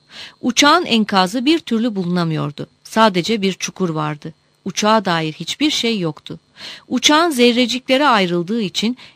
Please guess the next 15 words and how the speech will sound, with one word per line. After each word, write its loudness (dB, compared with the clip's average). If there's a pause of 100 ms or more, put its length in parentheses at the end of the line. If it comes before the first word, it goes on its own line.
enkazının 2
bulunamadığı 0
ertesi -4
gün -4
anlaşılmıştı. -4 (560)
O 2
uçağın 2
pilotlarının 0
yerine 0
koymuştum -4
kendimi -2 (240)
ve 2
çok -6
kötü -6
hissetmiştim. -8